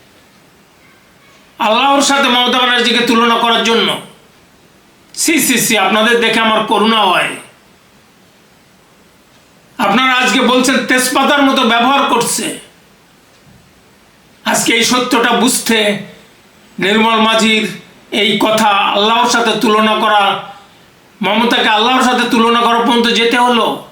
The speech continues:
এর আগে আপনাদের মাথায় কিছু আসেনি যে মমতা ব্যানার্জি শুধু ব্যবহার করছে মুসলমানদের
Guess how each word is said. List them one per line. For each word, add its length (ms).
এর 180
আগে 320
আপনাদের 520
মাথায় 380
কিছু 200
আসেনি 560
যে 140
মমতা 380
ব্যানার্জি 400
শুধু 580
ব্যবহার 440
করছে 240
মুসলমানদের 760